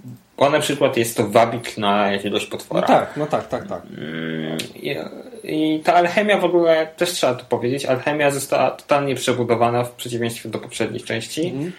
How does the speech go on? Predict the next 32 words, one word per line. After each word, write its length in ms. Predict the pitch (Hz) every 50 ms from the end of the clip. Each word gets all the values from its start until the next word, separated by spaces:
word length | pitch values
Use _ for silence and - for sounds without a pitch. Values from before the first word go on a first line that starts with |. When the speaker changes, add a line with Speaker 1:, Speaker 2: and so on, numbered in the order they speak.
| - - _ _ _ -
Speaker 1:
I 200 | 143 147 143 143
z 160 | - - -
tej 220 | - 165 170 170
alchemii 560 | 160 160 160 - - 156 151 147 143 - - 135
aż 180 | 131 - -
chce 240 | - - - - 151
się 140 | - - 135
korzystać. 540 | - 131 117 117 110 - - - 147 175 -
Speaker 2:
Mhm. 920 | - 156 160 - - - - _ _ _ _ _ _ - - 139 143 147
Speaker 1:
Mm, 180 | 156 160 170 156
bo 100 | 156 170
tak 160 | 185 180 180
naprawdę, 320 | 196 196 190 180 180 180 175
no, 220 | 170 156 147 156 160
tworzysz 500 | - - - 175 175 165 156 - - -
miksturkę 500 | 151 139 - - - 156 147 127 - 131
raz, 200 | 139 156 160 -
a 60 | 160
później, 460 | 151 - 156 151 151 151 139 143 139 139 - _ _ 151
jeżeli 440 | 151 139 135 135 147 139 139 139
masz 320 | 135 135 131 131 127 - 135
odpowiednie 540 | 127 - - 139 135 139 139 139 135 131 127
składniki 600 | - - - 127 123 131 131 127 - - 117 113
w 160 | 117 - -
plecaku, 600 | - 131 123 120 - 147 147 - 196 196 202 202 208 - - - - - _ _ _
to 320 | 165 160 156 156 151 151 -
przy 200 | - - - 165
medytacji 520 | 156 151 151 151 131 147 143 139 - 147 135
one 140 | 135 131
same 260 | 123 - 135 127 127 120
się, 140 | - 135 123
e, 360 | 123 123 120 117 117 117 117